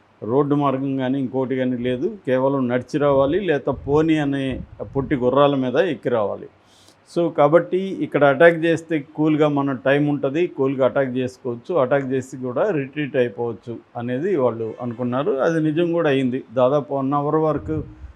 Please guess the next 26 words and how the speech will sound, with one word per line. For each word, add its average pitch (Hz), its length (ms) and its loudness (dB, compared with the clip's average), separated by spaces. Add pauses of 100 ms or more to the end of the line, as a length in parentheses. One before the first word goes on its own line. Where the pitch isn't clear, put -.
(180)
అక్కడికి 127 320 0
ఎవరు 135 240 2
రాలేదు. 123 400 4 (160)
జరిగిన 139 300 2
వన్ 131 260 -2
అవర్ 131 200 0
వరకు 127 300 0
కూడా 147 360 0 (240)
ఎటువంటి 127 800 -2 (540)
సాయుధ 147 360 6
ఫోర్స్ 131 400 -2
అనేది 123 260 0
అక్కడికి 123 300 -2
రాలేదు. 104 340 -6 (140)
కాబట్టి, 147 540 -2 (240)
ఆ, 127 200 2
ఏడు 151 340 6
మ-, 165 120 0
మామూలుగా 156 500 2
ఏంటంటే 156 520 0 (460)
ఎప్పుడు 139 400 2 (640)
అటాక్స్ 139 680 0 (120)
ఇట్లాంటి 127 400 -2
మిలిటరీ, 139 800 -2 (340)
ఆ, 107 320 -6 (180)
అంటే, 120 280 -6